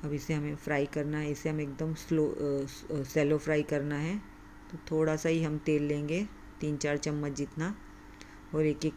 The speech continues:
piece इसमें हम डालेंगे। इसे हाई flame पे ही हमें fry करना है golden होने तक। बहुत ही ज़्यादा मज़ेदार और एकदम खाने में बहुत ही ज़्यादा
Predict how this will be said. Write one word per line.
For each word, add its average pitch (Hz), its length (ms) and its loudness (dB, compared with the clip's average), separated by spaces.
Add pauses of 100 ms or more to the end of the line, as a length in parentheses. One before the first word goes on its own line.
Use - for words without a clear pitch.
piece 156 200 0
इसमें 151 240 -2
हम 147 140 0
डालेंगे। 147 460 0 (200)
इसे 156 180 -2
हाई 143 200 2
flame 147 300 0
पे 156 100 2
ही 156 140 4
हमें 151 180 0
fry 147 280 2
करना 147 340 0
है 175 200 2 (380)
golden 147 380 4
होने 147 280 0
तक। - 280 -2 (1600)
बहुत 156 260 4
ही 170 100 4
ज़्यादा 151 320 4
मज़ेदार 156 500 0
और 160 160 0
एकदम 147 340 0
खाने 151 320 2
में 160 200 2
बहुत 147 260 0
ही 160 80 0
ज़्यादा 151 280 2